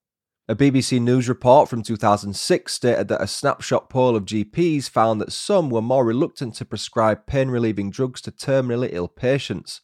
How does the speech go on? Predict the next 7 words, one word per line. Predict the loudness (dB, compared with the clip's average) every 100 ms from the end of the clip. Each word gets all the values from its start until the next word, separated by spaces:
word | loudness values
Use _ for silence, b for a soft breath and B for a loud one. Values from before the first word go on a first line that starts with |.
| _ _ _ _ _ -8
They | -8
feared | -4 0 0 -2
becoming | -6 -8 -4 -4
the | -4
next | -4 -6 -8 -8
Harold | -4 -4 -6
Shipman. | -8 -10 -8 -12